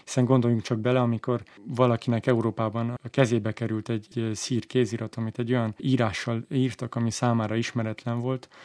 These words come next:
mindenféle segédeszköz nélkül vajon hogyan tudott nekiállni, hogyan fejtette föl. A doktori, ö, kutatásaim középpontjában egy jakobita, vagyis szír ortodox szerzetes áll,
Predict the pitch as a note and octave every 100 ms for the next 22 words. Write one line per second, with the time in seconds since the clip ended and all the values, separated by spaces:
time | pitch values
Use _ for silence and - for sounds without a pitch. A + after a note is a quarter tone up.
0 | - C3 C#3 C3+ A2+ - A#2 A2 B2 A2
1 | A2 A2 - A#2 G#2+ A#2+ - B2 A#2 A#2+
2 | A#2+ D3 E3 D#3 C#3 A2 G#2 A2 A2 -
3 | - C#3+ B2 - - A2+ A2 A2+ C3+ A2+
4 | A2 A2 A#2+ G#2+ A2 - A#2+ - A2+ G#2+
5 | G#2 - _ - B2 B2 C3 - - C#3
6 | B2+ C#3 B2 B2 B2+ A2+ - A2 A#2 A2+
7 | - A2+ C#3+ C3 - B2 C3 B2 B2 A#2
8 | - - B2+ C#3 - G#2+ A2 - B2 A2+
9 | G#2+ G2 - C#3+ B2 - B2 A#2 - A2
10 | A2 - - - - B2 G2+ G#2+ A#2 G#2+
11 | - - B2 C#3+